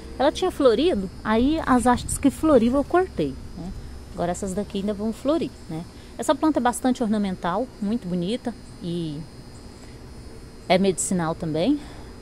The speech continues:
popularmente chamada de cano de macaco ou caninha do brejo, né?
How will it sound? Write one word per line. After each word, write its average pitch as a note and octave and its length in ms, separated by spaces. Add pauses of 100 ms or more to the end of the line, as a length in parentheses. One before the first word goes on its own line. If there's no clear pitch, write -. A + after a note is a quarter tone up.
popularmente E3+ 560
chamada D#3 300
de - 100
cano E3+ 220
de D3 120
macaco G3 500
ou D#3 40
caninha D#3 300
do C#3+ 80
brejo, F3+ 420 (320)
né? - 100